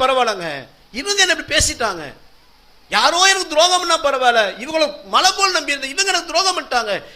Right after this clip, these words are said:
இவங்க இப்படி செய்வாங்கன்னு எதிர்பார்க்கவே இல்லைங்க, இவங்க என்னை வெறுப்பாங்கன்னு நான் எதிர்பார்க்கவே இல்லை.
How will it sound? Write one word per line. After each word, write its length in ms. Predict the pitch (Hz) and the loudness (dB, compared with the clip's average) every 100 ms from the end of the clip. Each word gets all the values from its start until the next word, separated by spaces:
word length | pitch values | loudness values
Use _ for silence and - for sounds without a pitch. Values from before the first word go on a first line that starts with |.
| - | -12
இவங்க 260 | 262 302 302 | -8 -6 -4
இப்படி 60 | - | 2
செய்வாங்கன்னு 360 | - 320 330 311 | 2 4 0 0
எதிர்பார்க்கவே 560 | 254 277 302 302 294 277 | -4 0 0 2 -2 -2
இல்லைங்க, 380 | 247 214 180 - - | -2 -4 -6 -8 -10
இவங்க 260 | 214 311 311 | -4 -2 -2
என்னை 200 | 269 277 | 2 2
வெறுப்பாங்கன்னு 500 | 330 330 349 359 349 | 0 0 0 0 0
நான் 140 | 285 | -2
எதிர்பார்க்கவே 500 | 294 302 320 311 294 | -2 0 0 2 0
இல்லை. 180 | 254 214 | 2 0